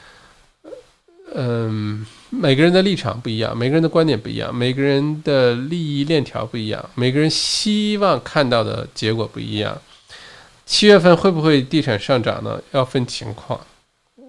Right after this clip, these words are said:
要分情况。如果说七月份开始推行，呃，土地税代替印花税了，很多的类型的房产会上涨，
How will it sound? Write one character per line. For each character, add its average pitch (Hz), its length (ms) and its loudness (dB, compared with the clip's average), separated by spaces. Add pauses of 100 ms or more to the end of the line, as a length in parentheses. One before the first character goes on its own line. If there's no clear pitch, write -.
(180)
要 139 160 -4
分 113 180 -4
情 - 200 -8
况。 156 340 -10
如 156 160 4
果 165 140 6
说 135 120 0
七 - 220 -2
月 170 80 4
份 151 160 2
开 160 220 -2
始 123 100 0
推 131 220 -4
行， 120 280 0 (600)
呃， 107 220 0
土 - 180 -4
地 135 120 2
税 147 160 0
代 147 140 2
替 131 100 -4
印 139 120 2
花 123 180 2
税 123 220 -2
了， 110 180 -8
很 110 340 -4
多 160 360 2
的 117 480 2
类 127 100 0
型 127 140 -4
的 113 80 0
房 110 180 -4
产 107 100 -4
会 104 120 -6
上 110 200 -6
涨， 113 220 -8